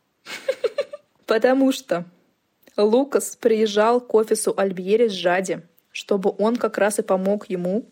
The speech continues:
убедить Али отпустить эту самую Жади с Лукасом. Тогда он Жади не увидел, потому что она как раз тогда из машины с чемоданом вышла и убежала обратно к своим родичам. Но Лукас же рассказывал про эту историю Али и несколько раз.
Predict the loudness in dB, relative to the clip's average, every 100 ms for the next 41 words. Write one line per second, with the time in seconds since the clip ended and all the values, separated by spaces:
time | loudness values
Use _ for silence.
0 | _ -12 -8 -6 -6 -4 0 0 0 -2
1 | -6 -4 -6 -4 -6 -2 -2 -2 -2 0
2 | 0 -4 -2 0 0 0 -2 -4 _ _
3 | _ _ -12 -4 0 0 0 -4 -4 -14
4 | _ -6 0 2 2 4 2 2 -2 -2
5 | -2 -2 -2 -4 -6 -4 -6 -2 -2 0
6 | -2 -2 -2 -2 -4 -2 -2 -2 -2 -6
7 | -6 -6 -6 -4 -2 -2 -4 -4 -6 -4
8 | -4 -4 -4 -4 0 0 0 0 0 -2
9 | -4 -12 -14 _ -16 -4 -2 2 0 0
10 | -8 -12 -16 _ _ _ _ 0 2 2
11 | 2 0 2 0 0 0 2 2 0 -2
12 | 0 -2 0 -2 -4 2 2 2 0 0
13 | 0 0 -4 -4 -4 -2 -4 -4 -6 -2
14 | 0 -2 -4